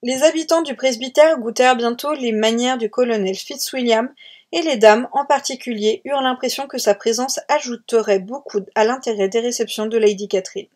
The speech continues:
Plusieurs jours s'écoulèrent cependant sans amener de nouvelles invitations. La présence des visiteurs au château rendait les Collins moins nécessaires,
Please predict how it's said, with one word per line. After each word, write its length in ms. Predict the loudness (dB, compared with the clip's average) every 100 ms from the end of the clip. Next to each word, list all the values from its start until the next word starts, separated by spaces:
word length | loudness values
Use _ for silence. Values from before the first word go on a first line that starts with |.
| _ _ _ _ _ _ _ _ _
Plusieurs 320 | -6 4 6 6
jours 180 | 2
s'écoulèrent 460 | -2 -4 2 6 6
cependant 440 | 4 0 2 2
sans 220 | 0 0 2
amener 360 | 2 2 0
de 100 | -2
nouvelles 320 | -2 2 2
invitations. 600 | 2 0 0 0 0 -6 -12 _ _ _ _ -4
La 100 | 0
présence 340 | 2 2 4
des 100 | 2
visiteurs 520 | 2 -4 0 4 4
au 60 | 4
château 320 | 2 2 0
rendait 260 | -2 0 0
les 120 | 4
Collins 260 | 2 2 -2 -4
moins 160 | -2 -2
nécessaires, 560 | -2 -4 0 2 2